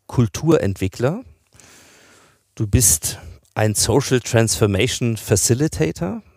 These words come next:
Was wir darunter f-, uns vorzustellen haben, werden wir heute noch erläutern. Und du bist Mitbegründer der five P,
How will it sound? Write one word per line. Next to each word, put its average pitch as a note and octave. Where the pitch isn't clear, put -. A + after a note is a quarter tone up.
Was A2+
wir A#2
darunter G#2+
f-, -
uns -
vorzustellen A2
haben, G#2
werden G2+
wir G2
heute G2+
noch F#2+
erläutern. A#2
Und D#3
du D3
bist C3+
Mitbegründer C#3
der A2
five A2+
P, F3